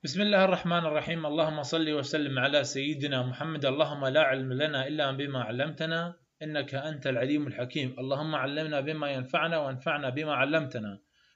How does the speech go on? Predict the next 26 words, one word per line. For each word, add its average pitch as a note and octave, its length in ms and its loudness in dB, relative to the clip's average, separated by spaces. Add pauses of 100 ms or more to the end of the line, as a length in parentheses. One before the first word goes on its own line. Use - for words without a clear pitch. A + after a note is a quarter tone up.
(140)
طلابنا E3 340 4
الأعزاء، C#3+ 460 4
اليوم C#3+ 340 -2
نتكلم C#3 440 -2
عن B2 160 -4
يونت C3+ 280 -6
خمسة C#3 360 -8
وستين، E3+ 480 -6
وبهذا D3+ 320 -2
اليونت C#3 420 -6
يحكي C3+ 280 -6
عن B2 180 -6
هنالك B2+ 640 -8
بعض D#3+ 300 0
الصفات D3+ 680 -4 (380)
اللي C3 200 0
تاخذ C3+ 360 -4
to. B2+ 340 -4 (1200)
فمثلًا D#3 580 0
قايل D#3 220 4
لك D3 200 0
هاي D#3+ 120 6
الصفات D3 540 0
ذني C#3 260 -4
كلهن C#3+ 320 -4
ياخذن C#3+ 540 -4